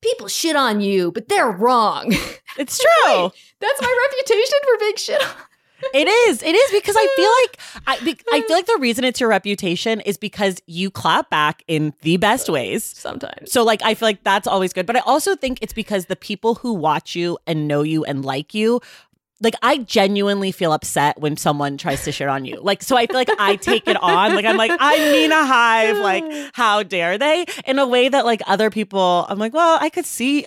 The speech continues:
Speaker 2: I could see that criticism." But for you, I'm like, "No, but she's smarter than everyone else talking, so I don't know why
Speaker 1: Oh.
Speaker 2: you're saying that." But my
Speaker 1: I appreciate
Speaker 2: question
Speaker 1: that.
Speaker 2: is, like, how do you get, how do you, like, keep going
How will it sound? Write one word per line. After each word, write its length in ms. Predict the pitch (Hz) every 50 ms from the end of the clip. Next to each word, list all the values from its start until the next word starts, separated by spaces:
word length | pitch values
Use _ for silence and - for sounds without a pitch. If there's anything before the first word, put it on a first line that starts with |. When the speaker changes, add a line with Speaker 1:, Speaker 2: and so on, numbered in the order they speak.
| - -
Speaker 2:
I 40 | 240
could 160 | - 302 247 -
see 100 | 190 165
that 200 | 151 139 147 -
criticism." 540 | - 95 90 - - 160 165 160 170 190
But 160 | 185 233 233 403
for 60 | 277
you, 140 | 262 294 294
I'm 100 | 277 247
like, 160 | 262 254 -
"No, 140 | 254 320 349
but 200 | 320 262 302 359
she's 140 | - 269 -
smarter 380 | 311 262 269 285 330 320 311
than 140 | 262 240 226
everyone 360 | 196 185 180 185 175 180 180
else 200 | 175 175 185 -
talking, 320 | - 311 294 240 247 214 214
so 100 | - -
I 120 | 196 202
don't 200 | 185 208 208 196
know 120 | 180 196 185
why 160 | 175 170 170
Speaker 1:
Oh. 20 |
Speaker 2:
you're 80 | 175 185
saying 260 | 185 202 185 190 185
that." 260 | 175 147 - - - - - - - -
But 120 | - 311
my 80 | 311 339
Speaker 1:
I 20 |
appreciate 160 | - 262 - - 359 453
Speaker 2:
question 480 | 453 - 160 - 233 220 208 214 208 220 - - - - -
Speaker 1:
that. 80 | - 240
Speaker 2:
is, 100 | 262 220
like, 220 | 262 240 233 - _ - - - - _ _ _ _ _ _ _ _ _ _ _ _ _ -
how 440 | - - - - 285 294 320 392 403
do 140 | 320 359 359
you 340 | 339 339 330 302 269 202 - _ _ _ _ -
get, 220 | 214 202 220 - -
how 200 | - - 247 262
do 60 | 294
you, 280 | 403 403 403 392 339 302
like, 280 | 226 208 190 - _ _
keep 440 | - - - - 226 214 - _ - - _ _ _ _ _ _ _ _ _ -
going 600 | 185 180 180 170 160 147 135 135 131 123 117 -